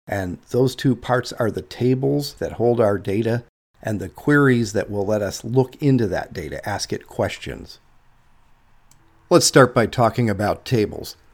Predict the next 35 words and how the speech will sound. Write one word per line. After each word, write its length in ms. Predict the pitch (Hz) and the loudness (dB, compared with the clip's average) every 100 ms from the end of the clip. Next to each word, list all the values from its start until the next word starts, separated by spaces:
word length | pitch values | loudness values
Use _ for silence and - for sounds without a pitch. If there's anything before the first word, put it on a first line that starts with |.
| _ - | _ -6
Now, 80 | |
for 280 | 92 - 107 | -4 -2 -2
human 520 | - - 208 226 208 | -2 -4 0 2 2
understanding, 960 | 190 156 120 - 190 196 175 82 73 - - | 2 0 0 -2 0 2 2 0 -6 -12 -16
tables 560 | - 156 160 123 107 - - | -4 -2 0 0 -2 -4 -4
are 160 | 107 | -4
displayed 760 | 98 98 - - 135 123 107 - - | -2 -6 -6 -4 0 2 2 -2 -6
on 220 | 113 110 | -2 -2
our 180 | 101 90 | -2 -4
screen 640 | - - 170 143 85 95 - - - - | -8 -4 -2 0 -2 -8 -12 -20 -20 0
in 300 | 156 135 113 | 6 6 6
rows 380 | 110 123 131 117 | 6 8 8 6
and 120 | 107 | 0
columns. 500 | - 151 117 60 - | 0 0 0 -2 -8
They 60 | 85 | -10
look 320 | 87 139 - | -2 -2 0
like 200 | 107 107 | -2 0
a 20 | |
spreadsheet. 720 | 101 - 170 165 - - - - _ _ - - | -4 -2 0 0 -2 -6 -10 -14 _ _ -20 -10
And 180 | 92 82 | -8 -6
the 160 | 78 | -6
idea 480 | 78 85 - 185 135 | -8 -8 -2 2 2
is 400 | 69 85 80 - | 2 -6 -10 -10
we're 160 | 98 101 - - | -8 -8 -10 -2
able 240 | 147 139 | 2 4
to 180 | 110 95 | 4 2
identify 680 | 98 87 120 139 113 110 98 | -6 -2 2 4 4 0 0
what 200 | 95 - | -2 -4
we're 140 | 92 | -4
looking 360 | 110 165 - 90 | -2 -2 -4 -6
at 300 | 78 - _ | -6 -10 _
based 380 | 104 110 - - 107 | -2 -2 -4 -8 -6
on 240 | 101 110 | -2 0
the 100 | 107 | 2
layout. 460 | 147 170 71 - | 2 2 0 -4